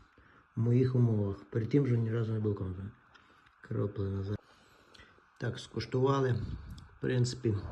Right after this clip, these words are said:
соковита, дуже навіть соковита. Але є кислинка, не є вона така, в принципі, така аж солодка, аж би була.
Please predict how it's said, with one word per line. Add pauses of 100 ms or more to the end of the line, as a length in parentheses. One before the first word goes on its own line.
(920)
соковита, (300)
дуже
навіть
соковита. (1600)
Але
є
кислинка,
не
є
вона
така,
в
принципі,
така
аж
солодка,
аж
би
була.